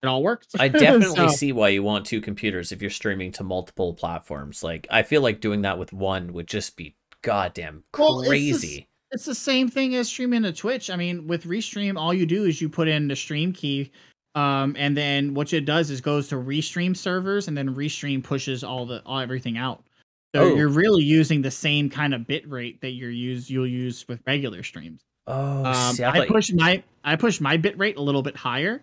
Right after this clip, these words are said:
Speaker 2: Mm-hmm.
Speaker 1: Uh, I push my bit rate at ten K.
Speaker 2: What the
Speaker 1: Um,
Speaker 2: fuck? What?
Speaker 1: most,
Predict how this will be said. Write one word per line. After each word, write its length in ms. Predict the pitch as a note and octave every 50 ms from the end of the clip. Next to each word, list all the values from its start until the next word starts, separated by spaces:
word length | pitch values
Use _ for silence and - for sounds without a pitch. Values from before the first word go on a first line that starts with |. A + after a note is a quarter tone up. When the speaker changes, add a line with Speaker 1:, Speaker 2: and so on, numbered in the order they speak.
| - -
Speaker 2:
Mm-hmm. 240 | B2+ A#2 A#2+ A2 F#2+ - -
Speaker 1:
Uh, 140 | C#3+ C3+ C3
I 220 | C3 B2+ C#3 E3 D#3+
push 300 | D#3+ - F#3 F3 E3 -
my 140 | D3+ D3 D3+
bit 180 | C#3+ C#3+ -
rate 160 | A#2+ B2+ B2 A2+
at 120 | A2+ A#2
ten 200 | - - C3+ B2 A#2+
K. 280 | - A2 G2 D2+ - _ _ _ _ _ _ _ _ -
Speaker 2:
What 360 | G#3 D4 G#4 A4 - A#3 -
the 100 | - -
Speaker 1:
Um, 60 | - -
Speaker 2:
fuck? 460 | - - E3 G3 A#3+ D4+ - A4 -
What? 500 | C3 A#2 A#2+ D3 F#3+ A#4+ C#5 - - - D3+
Speaker 1:
most, 400 | D3 D3+ F3+ G3+ - - - -